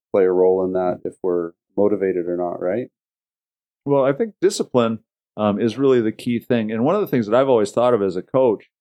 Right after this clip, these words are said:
Speaker 2: Danielle's probably a really good example of this, that you're always impressed when somebody s-, shows up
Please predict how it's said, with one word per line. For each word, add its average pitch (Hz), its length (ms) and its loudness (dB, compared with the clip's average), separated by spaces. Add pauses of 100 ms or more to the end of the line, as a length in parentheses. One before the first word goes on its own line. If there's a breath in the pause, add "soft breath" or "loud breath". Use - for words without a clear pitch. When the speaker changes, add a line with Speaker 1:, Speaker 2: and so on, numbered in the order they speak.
(160)
Speaker 2:
Danielle's 120 380 0
probably 110 260 2
a 104 40 2
really 110 200 0
good 101 140 0
example 104 520 -2
of 85 120 -4
this, 90 300 -6 (540)
that 123 240 2 (340)
you're 143 160 2
always 185 320 4
impressed 143 680 0
when 113 240 -4
somebody 123 640 -2 (140)
s-, - 320 -16
shows 131 340 2
up 117 280 2